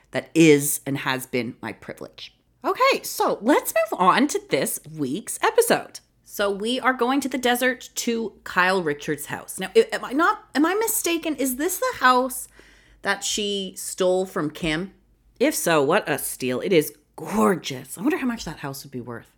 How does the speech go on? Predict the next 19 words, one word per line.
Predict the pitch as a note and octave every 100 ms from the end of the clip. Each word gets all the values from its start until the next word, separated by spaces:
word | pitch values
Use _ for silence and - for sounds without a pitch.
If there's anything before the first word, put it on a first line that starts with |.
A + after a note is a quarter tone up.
| _ _ _
How | -
much | B4+ -
is | E4
Kyle | - D#3 D3+
worth? | B2 - - _
You | - B3+
know |
what? | C4 B3 D#4+ - _ _ _ _
I'm | D3
gonna | D#3+
look | D#3 D3
it |
up | C3+ B2
right | A#2
now. | - - - _ _ - - - _ _ -
Kyle, | - - D3+ D3+ D3+ C#3+ _ _ _ _ _ _ - - - - _
Mauricio | C#3+ C3+ C#3 - C#3+
net | C#3 C#3+
worth, | D3 D#3 D#3 C#3+ -